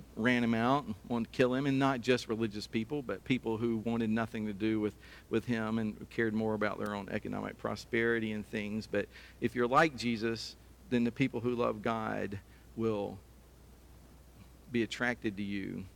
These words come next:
And the more you're like Jesus, the more love we can have for the world, and the more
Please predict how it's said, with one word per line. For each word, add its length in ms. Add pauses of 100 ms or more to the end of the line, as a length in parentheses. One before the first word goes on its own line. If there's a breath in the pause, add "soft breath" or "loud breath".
(520 soft breath)
And 340
the 60
more 220
you're 160
like 320
Jesus, 560 (300)
the 100
more 640 (1120 loud breath)
love 340
we 120
can 100
have 260
for 120
the 60
world, 460
and 160
the 60
more 520